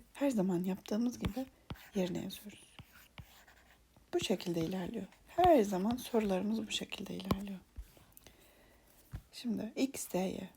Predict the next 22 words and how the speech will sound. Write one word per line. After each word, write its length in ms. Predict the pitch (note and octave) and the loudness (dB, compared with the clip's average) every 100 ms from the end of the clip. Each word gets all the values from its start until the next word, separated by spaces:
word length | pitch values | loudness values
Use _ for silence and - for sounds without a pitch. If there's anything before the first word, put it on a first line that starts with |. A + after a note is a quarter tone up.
| - - - C4 | -20 -20 -8 2
A 200 | C#4 C#4+ - | 4 4 0
cos 220 | F#3+ - | -6 -6
T 420 | - - G3+ G3+ A#3+ - - - - - - - - - | -8 -4 -2 -2 -6 -14 -20 -20 -18 -16 -16 -16 -18 -14
çarpı 580 | - G#3+ G3 - G#3 A#3+ A#3+ | -2 0 0 -2 -4 -4 -2
B 260 | B3 B3 A#3+ - | 0 0 -2 -4
cos 260 | G3 - | -4 -4
T 320 | - - G#3 F#3 - - - - - - - | -10 -8 -8 -8 -12 -18 -18 -18 -16 -14 -4
artı 560 | A3+ A#3+ A#3+ - G3+ A#3 - - - - - - | 0 0 -2 -6 -6 -8 -14 -20 -20 -20 -16 -4
B 240 | C4 D4 | 0 0
sin 380 | C#4+ - G#3+ F3+ | -2 -4 -2 -2
T 480 | - - G#3+ G#3 A#3 A#3+ - - - - - | -4 -4 -2 0 -2 -6 -16 -18 -20 -20 -16
çarpı 760 | - - F#3+ F#3+ - A3 A3+ C4+ - _ - - - - - | -10 -6 -4 -4 -6 -2 0 -2 -6 _ -20 -20 -20 -6 -2
A 480 | B3+ B3 C4 D4+ D#4 - _ | 2 2 0 -2 -6 -14 _
sin 560 | - - - A#3+ B3 C#4+ | -12 -8 -2 0 2 0
T. 420 | - - G#3+ G#3+ - - - - _ _ - | -2 -4 -4 -4 -8 -16 -18 -20 _ _ -4
Değil 120 | G4 | 2
mi? 180 | C#4+ G#3+ - _ _ - | 2 2 -6 _ _ -10
Ha, 60 | G3+ - | -6 2
D 220 | G3+ F#3+ | 4 4
T'yi 320 | - G3 F#3 | -2 -8 -6
de 60 | - | -4
yazıyoruz. 760 | - F3 G3+ G3+ A#3 C#4 - | -4 -4 -4 -6 -4 -6 -6